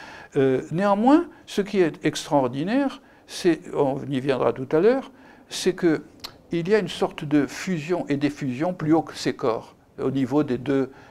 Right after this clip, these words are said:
auréoles. Mais je laisse ça pour plus tard. Disons que, au niveau des yeux, eh bien, on ne retrouve l'œuf, ou en tout cas, on est presque au niveau de l'œuf de l'orphisme. Je dirais que ces deux yeux, euh, qui,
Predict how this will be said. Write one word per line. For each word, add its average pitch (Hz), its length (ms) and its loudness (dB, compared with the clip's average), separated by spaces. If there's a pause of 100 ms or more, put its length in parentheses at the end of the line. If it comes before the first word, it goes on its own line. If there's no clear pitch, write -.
(220)
auréoles. 123 500 0 (380)
Mais 151 320 0
je 135 220 -4 (140)
laisse 123 200 -6
ça 147 160 0
pour 123 180 -2
plus 110 160 -8
tard. 143 360 -6 (280)
Disons 170 400 2
que, 143 300 0 (120)
au 156 80 2 (120)
niveau 139 260 2
des 120 200 0
yeux, 156 500 2 (880)
eh 131 100 -2
bien, 131 320 -2 (140)
on 127 80 -4
ne 131 120 -2
retrouve 139 640 0 (460)
l'œuf, 135 640 0
ou 120 120 -2
en 123 60 -2
tout 123 140 -6
cas, 147 240 -2
on 131 120 -2
est 135 60 0
presque - 520 -4
au 147 60 0
niveau 135 280 0
de 123 120 -2
l'œuf 127 360 -2
de 123 80 -4
l'orphisme. 127 580 -6 (440)
Je 120 180 -6
dirais 143 360 -2
que 131 240 0 (300)
ces - 200 -2
deux 135 240 2
yeux, 160 420 2 (420)
euh, 113 180 -8
qui, - 120 -10